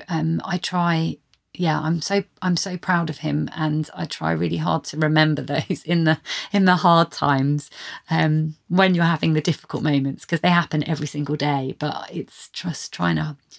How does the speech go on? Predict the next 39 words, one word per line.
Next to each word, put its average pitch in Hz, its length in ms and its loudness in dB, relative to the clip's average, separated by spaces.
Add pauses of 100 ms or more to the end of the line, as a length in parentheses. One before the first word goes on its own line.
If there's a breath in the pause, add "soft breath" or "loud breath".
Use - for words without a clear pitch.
(180 soft breath)
celebrate 156 840 -2
the, 165 260 -4
the 160 120 -8
positives 147 680 -8
and, 151 240 -4
and 151 180 -6
hold 151 240 -4
on 156 180 0
to - 120 -14
those 143 280 -8
and 165 100 0
build 214 240 6
on 135 140 -2
them. 135 220 -6 (520 soft breath)
I've 220 200 2
obviously 170 300 -4
been 165 160 2
on 165 100 2
this 165 140 -2
journey 160 400 2
now 156 300 2
for 151 520 2 (460)
six - 380 -8
years, 143 420 -2 (120)
and 151 360 0 (160)
I 156 460 0
am 165 300 0 (240)
continuously 160 1120 -2
learning. 143 640 -2
And 170 200 0
what 160 160 -2
I 170 80 0
know 165 460 4
about 156 280 -4
A 160 140 -2
D 151 140 -4
H - 240 -6
D 156 180 -2
today 151 640 -4